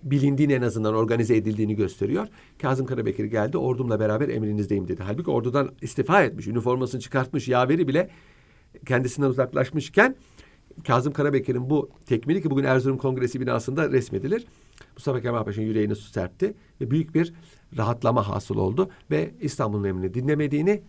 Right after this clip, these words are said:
faaliyetine devam edeceğini beyan etti. Şimdi Kazım Karabekir niye yaptı bunu? Kazım Karabekir'e tutuklama emri gönderilmişti. "Mustafa Kemal Paşa'yı tutuklayın ve mevcutlu olarak İstanbul'a gönderin." Kazım Karabekir düşündü, dedi ki, "Bu emir gerçek mi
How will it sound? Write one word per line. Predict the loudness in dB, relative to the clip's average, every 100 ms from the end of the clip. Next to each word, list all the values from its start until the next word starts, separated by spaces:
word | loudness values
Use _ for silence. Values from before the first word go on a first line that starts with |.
| -20 -6
faaliyetine | 0 2 2 0 0
devam | 2 2 0
edeceğini | -4 -4 -2 2
beyan | 6 6 4
etti. | -4 -12 -16 -20 -20 -20 -6
Şimdi | -2 6 10 10 8 -4 _ 0
Kazım | 4 4 6
Karabekir | 6 6 4 2
niye | 6
yaptı | 6 6 2
bunu? | 0 0
Kazım | 2 2 2
Karabekir'e | 2 2 -2
tutuklama | -4 -2 4 6
emri | 6 4
gönderilmişti. | 4 4 4 2 -2 -8 -12
"Mustafa | -6 -4 0
Kemal | 2 2
Paşa'yı | 2 0 -2
tutuklayın | 0 0 2 4 6
ve |
mevcutlu | 8 6 4 2
olarak | 2 2
İstanbul'a | 0 0 2 0
gönderin." | -2 -2 -6 -8 -20 -20 -20 -20 -10
Kazım | 2 4 4
Karabekir | 0 -2 -4 -6
düşündü, | -6 -2 0 0
dedi | -2
ki, | 0 4
"Bu |
emir | 6 6
gerçek | 6 4 4 0 -2
mi | -2